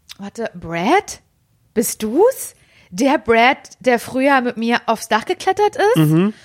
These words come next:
Speaker 1: Ist
Speaker 2: Mit, mit dem ich hier vorne, ey, komm mal mit zu diesem Baum, wo wir reingeritzt haben.
Speaker 1: Ja.
Speaker 2: Äh,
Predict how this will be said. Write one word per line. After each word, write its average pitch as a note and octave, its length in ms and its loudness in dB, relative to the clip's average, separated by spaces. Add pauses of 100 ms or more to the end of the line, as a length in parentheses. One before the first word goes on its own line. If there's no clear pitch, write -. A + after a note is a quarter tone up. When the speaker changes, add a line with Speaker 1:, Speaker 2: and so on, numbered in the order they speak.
(220)
Speaker 1:
Ist - 180 0
Speaker 2:
Mit, D#3 220 0
mit D#3 100 2
dem D3+ 140 2
ich D#3+ 80 0
hier D#3 120 2
vorne, D#3 460 0
ey, D3+ 160 2
komm D3 200 -2
mal D3+ 60 4
mit D3 140 0
zu - 80 -4
diesem C3+ 240 -2
Baum, B2+ 300 2
wo C#3+ 120 2
wir C3 160 2
reingeritzt E3 560 -2
haben. D#3+ 300 0 (100)
Speaker 1:
Ja. B3+ 500 4
Speaker 2:
Äh, C#3 40 -4